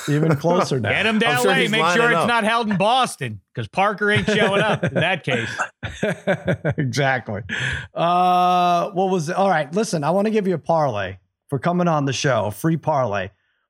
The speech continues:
Speaker 2: Who wins the World Series? Who wins the Super Bowl?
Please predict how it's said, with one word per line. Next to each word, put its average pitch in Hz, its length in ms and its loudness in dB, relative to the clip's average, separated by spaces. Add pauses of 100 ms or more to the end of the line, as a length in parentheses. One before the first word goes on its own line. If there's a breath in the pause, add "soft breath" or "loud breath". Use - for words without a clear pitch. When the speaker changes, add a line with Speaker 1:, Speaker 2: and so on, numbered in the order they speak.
Speaker 2:
Who 214 200 2
wins 240 220 2
the 214 80 2
World 220 380 0
Series? 254 640 -2 (120)
Who 185 100 0
wins 208 240 2
the 180 80 -2
Super 180 340 0
Bowl? 104 380 -4